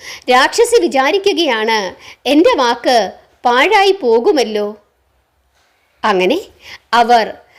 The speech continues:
രാക്ഷസിയുടെ രൂപം വെടിയുകയാണ്.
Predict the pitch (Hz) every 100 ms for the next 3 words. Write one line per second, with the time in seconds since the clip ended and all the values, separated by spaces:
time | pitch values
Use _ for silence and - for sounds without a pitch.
0 | - - 247 262 349 - 415 370 359 294
1 | 254 196 - _ _ 226 214 233 254 254
2 | 220 - _ - 214 208 254 277 262 208
3 | 175 180